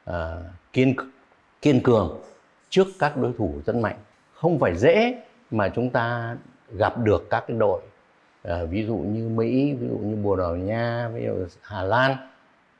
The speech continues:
À, thế thì tất cả những cái điều đó nói lên là các vận động viên của chúng ta đã làm được những cái điều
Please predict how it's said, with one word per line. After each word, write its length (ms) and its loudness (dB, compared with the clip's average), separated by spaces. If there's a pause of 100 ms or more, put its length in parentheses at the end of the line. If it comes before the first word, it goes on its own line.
(100)
À, 140 -2
thế 180 -2
thì 140 -2
tất 280 0
cả 260 0
những 180 -4
cái 80 -2
điều 220 2
đó 320 -4 (100)
nói 240 -4
lên 240 -6 (640)
là 360 -8 (840)
các 160 -4
vận 140 0
động 140 -4
viên 220 -4
của 140 -6
chúng 140 -4
ta 240 -2 (640)
đã 160 2
làm 420 2
được 300 4
những 260 -4
cái 100 0
điều 360 4